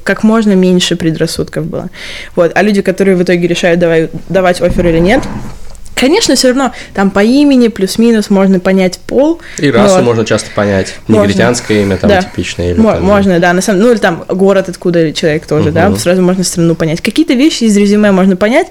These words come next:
Speaker 1: из фидбэка это никак нельзя понять. Вот, у нас были довольно такие тренинги, неск-, ну, перед тем, как стать интервьюером, нужно пройти несколько тренингов, которые как раз говорят про разные предрассудки, которые бывают,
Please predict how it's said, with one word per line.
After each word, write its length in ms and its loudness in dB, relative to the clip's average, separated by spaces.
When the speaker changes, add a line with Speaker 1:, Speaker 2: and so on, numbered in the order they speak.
Speaker 1:
из 140 -2
фидбэка 480 0
это 140 -2
никак 360 -2
нельзя 280 0
понять. 420 -4
Вот, 220 2
у 20 -2
нас 200 2
были 500 2
довольно 400 0
такие 320 -2
тренинги, 760 0
неск-, 400 0
ну, 260 0
перед 160 -4
тем, 140 -2
как 140 -8
стать 200 0
интервьюером, 600 0
нужно 420 2
пройти 240 -2
несколько 360 0
тренингов, 460 0
которые 300 -2
как 180 -2
раз 240 -2
говорят 360 0
про 120 0
разные 360 2
предрассудки, 640 -2
которые 300 2
бывают, 460 0